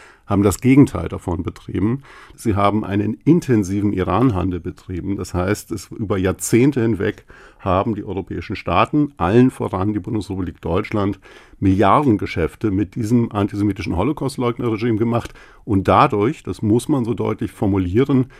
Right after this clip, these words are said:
dadurch haben die europäischen Staaten, insbesondere Deutschland, die Politik dieses Regimes, also auch sein Nuklearwaffen- und Raketenprogramm mitfinanziert.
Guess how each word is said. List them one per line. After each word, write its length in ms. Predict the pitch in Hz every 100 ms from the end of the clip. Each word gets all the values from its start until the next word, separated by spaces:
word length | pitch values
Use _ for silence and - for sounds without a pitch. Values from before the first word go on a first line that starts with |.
| - - -
dadurch 500 | 92 104 147 123 98
haben 380 | 104 110 127
die 140 | 98 120
europäischen 580 | 104 107 98 131 160 113
Staaten, 440 | - 98 98 113
insbesondere 640 | 95 107 - 107 104 95
Deutschland, 540 | 87 82 98 - 113 107
die 80 |
Politik 480 | 107 120 123 - 165
dieses 380 | - 95 104 -
Regimes, 480 | 95 87 117 139 -
also 380 | - 101 117 120
auch 240 | 107 98 -
sein 280 | - 98 101
Nuklearwaffen- 600 | 92 104 92 98 95 104
und 120 | 92
Raketenprogramm 800 | 98 - 95 - 101 87 98 98 -
mitfinanziert. 1300 | 98 113 - - - 117 101 95 - - 95 92 -